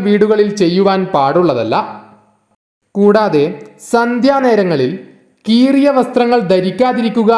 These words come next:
എന്നുള്ളതും നിങ്ങൾ ശ്രദ്ധിക്കേണ്ടതാണ്. മാത്രമല്ല ഉപ്പ്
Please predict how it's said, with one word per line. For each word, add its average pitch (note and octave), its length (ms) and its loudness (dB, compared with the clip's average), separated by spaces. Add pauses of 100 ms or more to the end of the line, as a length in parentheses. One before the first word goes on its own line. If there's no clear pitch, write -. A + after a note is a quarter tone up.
(320)
എന്നുള്ളതും D#3+ 440 0 (360)
നിങ്ങൾ G#3 300 2
ശ്രദ്ധിക്കേണ്ടതാണ്. E3 880 -2 (1300)
മാത്രമല്ല E3 480 -2 (580)
ഉപ്പ് G#3 240 -2